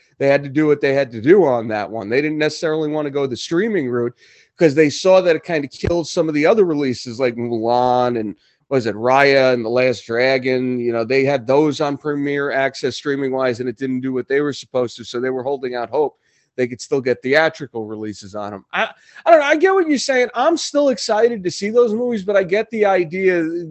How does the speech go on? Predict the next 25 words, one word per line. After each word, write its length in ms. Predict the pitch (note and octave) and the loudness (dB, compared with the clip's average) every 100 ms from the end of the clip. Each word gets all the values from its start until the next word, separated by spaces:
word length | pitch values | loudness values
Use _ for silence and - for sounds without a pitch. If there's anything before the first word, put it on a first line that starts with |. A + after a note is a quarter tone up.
| E3 D#3+ | -8 -6
of 180 | C#3+ | -6
someone's 500 | - G3 E3+ E3+ D#3 | -4 -4 -2 -2 -4
excitement 540 | C#3+ - D#3+ D3+ D3+ C3 | -6 -2 -2 -2 -4 -10
waning 640 | A#2+ C3 D3 C#3+ B2+ A#2+ | -4 0 0 0 -2 -4
just 160 | A2+ B2 | -8 -12
because 240 | A#2+ C3 | -8 -8
we've 160 | B2 A2+ | -8 -4
waited 320 | B2+ C3 B2 | -4 -4 -6
so 160 | - A#2 | -8 -8
long 320 | A2+ A2+ A2+ _ | -8 -10 -12 _
for 180 | D2+ C#2+ | -20 -20
'em. 60 | |
So 120 | - C3+ | -8 -4
I 60 | |
get 260 | F3 D3+ A2 | 0 0 -2
you 100 | F2+ | -8
on 100 | E2 | -12
that 220 | C#2+ C2+ - | -12 -16 -18
one. 140 | - _ _ _ _ _ _ _ _ _ _ - | -20 _ _ _ _ _ _ _ _ _ _ 6
Um, 680 | E3 F3 F3 E3+ E3 D#3+ - _ _ _ _ _ _ _ - | 8 10 8 4 0 -4 -12 _ _ _ _ _ _ _ -2
I, 160 | G3+ A3+ G3+ | 2 4 6
I 40 | |
wanna 300 | A#3+ C4+ C4 | 8 8 6
talk, 320 | C4 C4+ A#3+ - | 4 4 4 2
I, 220 | A#3+ A#3 | 0 0